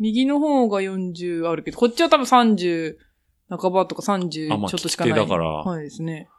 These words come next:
Speaker 2: でもそれネタになるよね。学校クラス一位とかだったんじゃない？女子だったら。
Speaker 1: 一位でしたね、ぶっちぎりで。しかもなんか、廊下に張り出されちゃって、学力テストが、
Speaker 2: <laughs>
Speaker 1: 結果がランキングになって。
Speaker 2: 体力テスト？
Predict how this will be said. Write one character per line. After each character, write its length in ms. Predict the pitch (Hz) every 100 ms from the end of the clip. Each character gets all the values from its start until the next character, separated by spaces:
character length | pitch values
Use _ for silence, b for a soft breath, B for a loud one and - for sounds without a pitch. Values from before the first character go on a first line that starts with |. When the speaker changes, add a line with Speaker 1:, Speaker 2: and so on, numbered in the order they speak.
| _ _ -
Speaker 2:
で 40 |
も 60 | 80
そ 120 | -
れ 60 | 85
ネ 120 | 80
タ 120 | 110
に 80 | 113
な 80 | 113
る 60 |
よ 60 | 76
ね。 80 | 76
学 160 | - - _
校 240 | - 135 135 _ -
ク 100 | -
ラ 80 |
ス 140 | 214 90
一 260 | 80 -
位 60 | 104
と 100 | 82
か 60 | 76
だ 60 |
っ 60 | 73
た 100 | 78
ん 20 |
じ 40 | 73
ゃ 40 |
な 40 |
い？ 40 | 85
女 120 | 80
子 80 | 73
だ 60 |
っ 40 | 69
た 100 | -
ら。 60 | _ -
Speaker 1:
一 320 | 180 - 240
位 20 |
で 80 | 226
し 40 |
た 60 | 202
ね、 60 | 185
ぶ 120 | 175
っ 20 |
ち 140 | -
ぎ 80 | 180
り 100 | 175
で。 280 | 170 170 165 - - -
し 80 |
か 100 | -
も 80 | 240
な 80 | 240
ん 20 |
か、 200 | 220 196 -
廊 200 | 233 349
下 100 | 415
に 80 | 381
張 140 | 349
り 60 | 330
出 80 | 370
さ 120 | 370
れ 80 | 269
ち 60 |
ゃ 40 | 196
っ 40 |
て、 200 | - 175
学 220 | 208 220
力 200 | 277 320
テ 140 | - 403
ス 140 | -
ト 340 | 220 170 160 - _ _ _ _ _
が、 440 | - 143 247 208 165
Speaker 2:
<laughs> 40 | 139
Speaker 1:
結 180 | 247 - -
果 280 | 302 311 302
が 100 | 302
ラ 120 | 254
ン 120 | 294
キ 100 | 311
ン 60 | 302
グ 80 |
に 100 | 302
な 100 | 302
っ 160 | 294 -
て。 460 | - 208 180 - -
Speaker 2:
体 200 | - 208
力 160 | 226 202
テ 100 | 196
ス 100 | -
ト？ 200 | - -